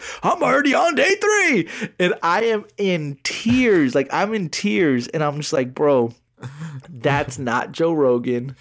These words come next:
Like, honestly, I don't wanna blow his spot up, but, like, when you're on Pornhub or something and you know how those ads pop up, I'm sure, like, a Joe Rogan fucking voiceover popped up. It's like, "Hey, man,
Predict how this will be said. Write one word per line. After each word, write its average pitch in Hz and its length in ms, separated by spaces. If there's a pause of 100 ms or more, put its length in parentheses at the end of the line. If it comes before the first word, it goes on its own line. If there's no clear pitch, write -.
(340)
Like, 160 280
honestly, 185 500
I 156 180
don't 180 100
wanna 160 180
blow 131 340
his 131 120
spot 139 380
up, 120 240
but, 127 140
like, 127 300
when 165 280
you're 165 160
on 147 240
Pornhub 147 480
or 120 60
something 127 280
and 127 120
you 151 60
know 160 100
how 151 140
those 135 200
ads 127 380
pop 135 320
up, 139 260 (460)
I'm 160 180
sure, 190 360
like, 160 180
a 147 80
Joe 147 400
Rogan 139 840 (640)
fucking 127 600
voiceover 123 680
popped 104 320
up. 107 160
It's 101 100
like, 82 120
"Hey, 196 160
man, 143 320